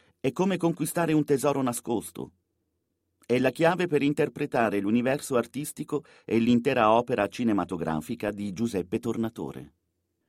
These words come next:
Giuseppe Tornatore, nato a Bagheria nel millenovecentocinquantasei, esordisce nel cinema con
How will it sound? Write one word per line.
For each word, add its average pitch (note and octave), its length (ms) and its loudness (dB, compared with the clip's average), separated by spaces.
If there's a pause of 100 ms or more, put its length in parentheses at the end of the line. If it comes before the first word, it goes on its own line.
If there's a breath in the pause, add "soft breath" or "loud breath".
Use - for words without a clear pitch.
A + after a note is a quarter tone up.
(340)
Giuseppe D3+ 500 0
Tornatore, C#3 760 2 (100)
nato A2+ 440 4
a G2+ 80 8
Bagheria G2+ 600 2
nel E2+ 240 0
millenovecentocinquantasei, F2 1600 -2 (360 loud breath)
esordisce D#3 640 0
nel C#3 180 2
cinema D3+ 420 0
con B2+ 320 2